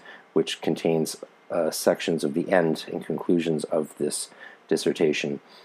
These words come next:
um, with my commentary and notes leading up to and after the Pantheacon lecture I gave, which was amazing, and thanks again to that great event in its final year, sadly.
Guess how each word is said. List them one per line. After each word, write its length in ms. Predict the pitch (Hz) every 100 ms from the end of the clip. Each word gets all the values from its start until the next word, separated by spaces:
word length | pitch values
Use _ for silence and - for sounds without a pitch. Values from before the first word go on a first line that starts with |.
| - -
um, 400 | 78 73 71 71
with 220 | - 82 -
my 160 | 73
commentary 600 | 69 78 71 71 78 73
and 140 | 71 71
notes 380 | 73 65 - - -
leading 380 | 82 73 76 -
up 160 | - -
to 360 | 82 73 69 - - _ _ _
and 200 | 78 78
after 480 | 76 78 - 76 71 - - - -
the 300 | 76 71 67
Pantheacon 1000 | - 87 76 - 73 71 80 73 71 76 78
lecture 420 | 85 - 78 69
I 80 | 73
gave, 320 | 85 101 67
which 200 | 71 -
was 120 | 78
amazing, 480 | 80 80 78 78 73
and 140 | 71
thanks 240 | 85 80 -
again 240 | 73 73
to 120 | -
that 200 | 73 71
great 200 | - 80
event 500 | 76 69 73 76 73 - - - - -
in 120 | 82
its 200 | 73 -
final 360 | - 85 78 71
year, 280 | 80 76 71
sadly. 500 | - 73 65 -